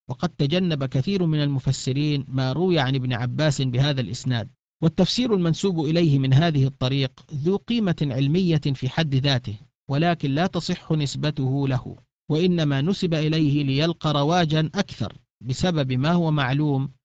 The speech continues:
من دعوته صلى الله عليه وسلم لابن عباس بأن يعلمه الله التأويل، وما حبى الله به صاحبه من شرف التربية في بيت النبوة وكونه أحد أفراده،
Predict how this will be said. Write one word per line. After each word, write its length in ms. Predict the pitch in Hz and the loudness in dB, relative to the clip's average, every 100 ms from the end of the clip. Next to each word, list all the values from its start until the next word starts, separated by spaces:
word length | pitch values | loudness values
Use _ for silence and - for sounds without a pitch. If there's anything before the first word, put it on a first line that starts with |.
| - | -2
من 160 | 135 | 0
دعوته 540 | 135 123 160 190 170 165 | 0 0 0 2 2 2
صلى 280 | 156 147 143 | 0 -2 -2
الله 360 | 147 151 139 | 0 0 -2
عليه 260 | 107 143 135 | -4 -4 -4
وسلم 440 | 131 156 131 123 | -2 0 0 0
لابن 260 | 131 160 151 | 0 -2 -2
عباس 680 | 131 135 151 170 175 - - - | -2 -2 2 2 2 -2 -18 -6
بأن 280 | 170 175 196 | -2 0 2
يعلمه 540 | 170 139 156 175 156 | 2 2 0 2 2
الله 260 | 156 165 156 | 2 2 2
التأويل، 680 | 151 - 165 190 139 - _ _ _ | 2 -2 0 2 2 -2 _ _ _
وما 280 | 139 139 135 | -4 0 0
حبى 260 | - 185 170 | 0 0 0
الله 340 | 156 156 135 | 2 0 0
به 220 | 139 143 | 0 -2
صاحبه 640 | 135 127 123 156 139 131 131 | 0 -2 -2 0 0 0 0
من 120 | 123 | -4
شرف 360 | - 143 135 127 | -2 -2 -2 -6
التربية 540 | - 127 120 165 156 156 | -6 -4 0 0 0 -4
في 140 | - | -4
بيت 260 | 147 156 147 | -2 -2 0
النبوة 500 | 143 143 175 131 110 _ _ - | -2 2 2 0 -4 _ _ -4
وكونه 560 | 147 147 202 175 156 151 190 | -2 2 4 4 2 2 -2
أحد 240 | 202 170 | -2 -2
أفراده، 640 | - 139 151 151 123 107 | -2 -4 0 0 0 -4